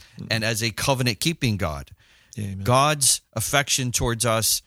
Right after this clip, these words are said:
Speaker 2: when it comes to our adoption is sealed. And that's why it's important to understand law gospel distinction, understanding the covenant of works, a covenant of grace in this flow of redemption. If you wanna know more about
Speaker 1: Amen.
Speaker 2: that, go to our website, check it out.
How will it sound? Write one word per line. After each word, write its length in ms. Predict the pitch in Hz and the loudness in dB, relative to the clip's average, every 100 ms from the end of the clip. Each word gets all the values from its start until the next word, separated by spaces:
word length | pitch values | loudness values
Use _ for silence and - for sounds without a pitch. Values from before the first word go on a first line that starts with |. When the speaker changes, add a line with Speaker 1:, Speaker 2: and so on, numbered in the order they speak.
| _ _ | _ _
Speaker 2:
when 180 | 110 107 | -2 -2
it 80 | - | -2
comes 380 | 143 147 147 - | 0 2 2 0
to 140 | 127 | 0
our 200 | 104 113 | 0 0
adoption 640 | 104 117 131 - - 98 101 - | 2 4 4 2 0 -2 -4 -2
is 220 | 117 101 | 0 2
sealed. 720 | - - 160 156 87 69 - - _ - | 4 4 2 0 -2 -6 -12 -16 _ -4
And 220 | 101 92 | -2 2
that's 280 | 135 160 - | 2 2 2
why 120 | 151 | 2
it's 140 | 151 | 2
important 400 | 131 120 160 143 | -2 -2 -2 -2
to 60 | 113 | -2
understand 500 | 127 117 123 110 101 | -2 0 0 -2 -4
law 340 | - 104 135 156 | -4 2 4 4
gospel 380 | 143 131 - 113 | 2 0 -2 -4
distinction, 640 | 113 - 107 101 101 101 | -2 0 -2 0 -2 -2
understanding 520 | 123 139 135 131 123 104 | -4 -4 -2 0 0 -4
the 60 | |
covenant 400 | - 160 160 165 | 0 0 2 0
of 80 | 139 | 0
works, 380 | 117 120 - - - - - | 0 0 -2 -4 -6 -20 -14
a 60 | 76 | -6
covenant 420 | - 147 160 143 | -2 0 0 -2
of 100 | 104 | -2
grace 420 | 117 117 107 - - - - _ _ | -2 0 0 -2 -6 -20 -20 _ _
in 140 | 120 104 | 0 2
this 160 | 82 | 0
flow 340 | - - 127 127 | -2 0 2 2
of 80 | |
redemption. 520 | 120 107 107 107 110 98 | 0 0 0 0 -2 -2
If 100 | - | -4
you 40 | |
wanna 140 | 92 | -2
know 140 | 107 113 | 0 0
more 160 | 110 | 0
about 240 | 104 104 95 | 0 0 0
Speaker 1:
Amen. 40 | |
Speaker 2:
that, 340 | 95 90 - - | -2 -2 -6 -6
go 120 | 95 | -4
to 60 | |
our 60 | 92 | -2
website, 320 | 95 90 87 | -2 -4 -4
check 180 | - 95 | -2 0
it 60 | 117 | 2
out. 240 | 127 | 2